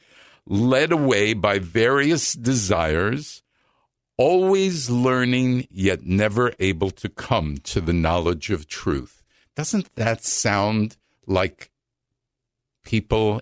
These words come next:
in this, in this time period? People are always learning, yet never able to come to the knowledge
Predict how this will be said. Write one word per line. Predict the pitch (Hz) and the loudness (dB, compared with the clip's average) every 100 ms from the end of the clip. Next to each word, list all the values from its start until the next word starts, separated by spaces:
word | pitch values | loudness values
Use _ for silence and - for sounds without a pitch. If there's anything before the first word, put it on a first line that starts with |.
| - | -4
in | 85 90 | -2 0
this, | 82 101 - - - - _ _ _ _ _ _ _ _ _ _ _ _ - - | 0 -2 -4 -6 -8 -14 _ _ _ _ _ _ _ _ _ _ _ _ -14 -14
in | - - 123 | -14 -2 0
this | 127 - | 0 -2
time | - - 87 113 | -6 -4 0 0
period? | - - 110 107 110 117 123 _ _ _ _ _ | -4 -2 0 2 0 -2 -6 _ _ _ _ _
People | 143 135 151 151 - | -6 -2 0 0 0
are | 92 92 - - | 0 0 -4 -2
always | 104 113 117 127 127 - | 0 2 2 0 -2 -6
learning, | 104 90 82 90 101 143 143 143 _ _ - | -4 0 2 2 0 0 -4 -8 _ _ -4
yet | 85 90 - | -2 -2 0
never | 87 98 95 123 123 92 | 0 2 2 -2 -2 -4
able | 92 80 107 | -2 -2 -6
to | - - | -10 -14
come | - - 92 78 80 | -12 -4 -2 -2 -6
to | - - | -8 -4
the | 78 | -2
knowledge | 85 82 80 85 90 87 85 | 0 0 0 0 0 -2 -6